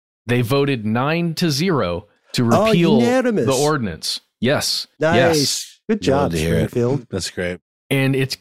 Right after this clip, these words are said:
Speaker 1: it says, quote, "In doing so, the city government avoids having a referendum election." That story, by the way, written by Jack McGee. Uh, it's re-, it's just a really cool story. It's really, really cool.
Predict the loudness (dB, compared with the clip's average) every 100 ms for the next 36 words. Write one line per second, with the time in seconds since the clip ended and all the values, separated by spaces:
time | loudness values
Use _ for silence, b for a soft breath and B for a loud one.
0 | -4 -2 -2 -2 -2 -2 -2 -2 -2 -2
1 | 0 0 -2 -2 -2 -2 -2 -2 -2 -2
2 | 0 0 -2 -4 0 0 0 -2 -2 -2
3 | 0 -2 0 -2 0 0 0 2 0 -2
4 | -2 0 0 -2 -4 -6 -8 B B B
5 | -4 -2 0 0 0 -2 0 -2 -2 -2
6 | -2 0 0 0 -2 -4 -2 -2 -4 -6
7 | -2 0 0 -2 -2 -2 -6 -16 B B
8 | B B B B -4 -2 0 -2 -4 -10
9 | -6 -4 -4 -4 -4 -4 -4 -2 -4 -4
10 | -2 -2 -2 -4 -2 -2 -2 -2 -2 -2
11 | -4 -10 _ _ -6 -6 -2 0 0 0
12 | -2 -2 0 -2 -2 0 0 -2